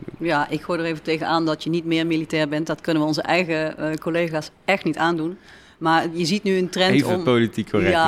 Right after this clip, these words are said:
Speaker 1: maken, hè?
Speaker 2: sorry,
Speaker 1: Ja.
Speaker 2: nee, nee, nee, dat
Speaker 1: Nee,
Speaker 2: vind ik
Speaker 1: maar
Speaker 2: niet eens
Speaker 1: la-, laat
Speaker 2: politiek.
Speaker 1: het even
Speaker 2: Dat kan
Speaker 1: duidelijk
Speaker 2: echt niet.
Speaker 1: zijn. Ik, ehm,
Speaker 2: Ik snap
Speaker 1: ik ben
Speaker 2: wat je zegt.
Speaker 1: militair, eh, geweest. Ik ben daar
Speaker 2: Ja.
Speaker 1: onwijs trots op.
Speaker 2: Ja.
Speaker 1: Er is niemand meer dan niemand, eh, snap je?
Speaker 2: Ja.
Speaker 1: Maar ik, eventjes die reservisten, die vond ik... Die moesten
Speaker 2: Ja,
Speaker 1: we eventjes
Speaker 2: die moeten. En,
Speaker 1: optillen.
Speaker 2: en je merkt nu dat er een soort,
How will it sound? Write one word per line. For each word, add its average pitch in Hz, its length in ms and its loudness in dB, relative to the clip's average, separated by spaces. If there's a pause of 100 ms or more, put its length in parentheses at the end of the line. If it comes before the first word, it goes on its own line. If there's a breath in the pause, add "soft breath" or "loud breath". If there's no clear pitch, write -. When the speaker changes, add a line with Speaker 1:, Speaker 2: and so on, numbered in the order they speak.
(140)
Speaker 1:
maken, 165 220 2
hè? 196 80 4
Speaker 2:
sorry, 160 140 2
Speaker 1:
Ja. 156 100 2
Speaker 2:
nee, 151 140 0
nee, 151 140 -2
nee, 147 160 -2
dat 160 120 0
Speaker 1:
Nee, 85 100 -2
Speaker 2:
vind - 140 2
ik - 60 2
Speaker 1:
maar 101 100 4
Speaker 2:
niet 107 80 4
eens 117 80 4
Speaker 1:
la-, 104 60 4
laat 123 100 4
Speaker 2:
politiek. 123 140 -2
Speaker 1:
het - 100 -2
even 107 120 0
Speaker 2:
Dat - 80 6
kan 120 100 4
Speaker 1:
duidelijk 127 200 0
Speaker 2:
echt 120 140 2
niet. 120 100 -4
Speaker 1:
zijn. 107 140 -6
Ik, - 80 -10 (200)
ehm, 101 80 0
Speaker 2:
Ik 104 80 0
snap 185 140 0
Speaker 1:
ik 92 60 -2
ben 110 80 2
Speaker 2:
wat 110 100 2
je 110 60 2
zegt. 107 180 0
Speaker 1:
militair, 104 440 2
eh, 98 60 -2
geweest. 104 360 -2
Ik 101 100 -10
ben 101 120 0
daar 95 180 -2
Speaker 2:
Ja. 104 80 -4
Speaker 1:
onwijs 101 280 2
trots 95 300 -4
op. 95 180 -6
Speaker 2:
Ja. 135 160 -8 (140)
Speaker 1:
Er 95 60 -6
is 92 100 0
niemand 104 340 2
meer 101 260 2
dan 95 140 0
niemand, 98 320 0
eh, 85 60 -16 (100)
snap - 240 -2
je? 117 200 2
Speaker 2:
Ja. - 160 -6 (160 loud breath)
Speaker 1:
Maar 95 320 0
ik, 87 120 -8 (320)
eventjes 120 440 0
die 107 140 -2
reservisten, 107 600 2
die 107 100 0
vond 104 180 -2
ik... 101 60 -6 (120)
Die 104 100 0
moesten 185 180 4
Speaker 2:
Ja, 208 80 4
Speaker 1:
we - 60 -6
eventjes 180 340 2
Speaker 2:
die - 80 -2
moeten. - 40 -4 (200)
En, 160 60 -2
Speaker 1:
optillen. 180 260 2
Speaker 2:
en 175 100 0
je 175 80 4
merkt 190 260 2
nu 180 140 0
dat 175 200 -2
er 175 60 -4
een 170 100 0
soort, 170 220 -4